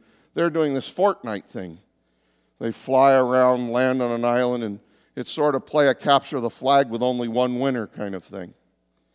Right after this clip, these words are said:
But they're involved in that, and their whole life's about get your stuff done so at four o'clock we can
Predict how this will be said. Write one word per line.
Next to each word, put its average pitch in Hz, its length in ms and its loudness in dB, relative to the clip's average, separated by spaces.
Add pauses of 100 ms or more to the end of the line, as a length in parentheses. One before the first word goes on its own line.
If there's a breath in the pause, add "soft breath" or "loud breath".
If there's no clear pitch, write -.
(520)
But 135 160 -6
they're 143 240 2
involved 120 480 2
in 101 100 -6
that, 95 200 -4
and - 80 -12
their 113 60 -8
whole 135 220 0
life's 123 360 -2
about 98 320 -6
get 123 180 -6
your 120 100 -14
stuff - 300 -6
done 131 220 0
so 113 160 -10
at 107 100 -12
four 135 240 2
o'clock 123 520 2
we 123 220 -4
can 107 480 -6